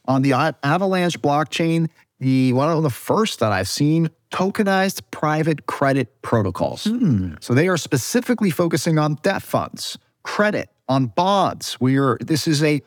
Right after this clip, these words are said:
Speaker 1: hundred, multi-hundred trillion dollar market, uh, but most people tend to talk about equities and other types of cool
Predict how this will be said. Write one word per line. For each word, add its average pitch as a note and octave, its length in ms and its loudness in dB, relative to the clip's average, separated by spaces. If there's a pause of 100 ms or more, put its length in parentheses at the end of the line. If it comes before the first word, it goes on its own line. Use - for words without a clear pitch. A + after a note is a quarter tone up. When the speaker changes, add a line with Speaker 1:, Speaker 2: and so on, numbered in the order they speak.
(220)
Speaker 1:
hundred, F#3+ 640 0
multi-hundred D#3+ 920 0
trillion C#3+ 520 2
dollar C#3 380 2
market, C3+ 560 0 (260)
uh, D3 260 0
but E3 140 -2
most F3 240 0
people G3 240 -2
tend F3 240 0
to F#3+ 60 -6
talk B2+ 340 0
about B2 400 0 (240)
equities A#2 600 2
and B2+ 100 2
other G#3 200 2
types - 300 -2
of A#2+ 140 -2
cool B2 420 -2